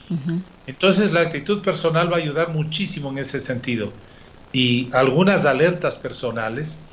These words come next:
Speaker 2: los, las infecciones respiratorias agudas graves van a tener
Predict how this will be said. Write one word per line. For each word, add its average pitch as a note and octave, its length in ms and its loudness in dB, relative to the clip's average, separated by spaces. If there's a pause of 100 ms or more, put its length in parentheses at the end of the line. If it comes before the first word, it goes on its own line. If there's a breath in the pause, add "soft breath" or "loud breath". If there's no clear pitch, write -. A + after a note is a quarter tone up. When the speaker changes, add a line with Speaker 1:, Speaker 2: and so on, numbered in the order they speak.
(600 loud breath)
Speaker 2:
los, B2+ 520 0
las B2+ 240 0
infecciones F#3 640 2
respiratorias D#3+ 720 2
agudas D#3 460 2
graves D3 540 0 (380 soft breath)
van D3+ 220 0
a D3+ 120 -2
tener C3+ 340 -2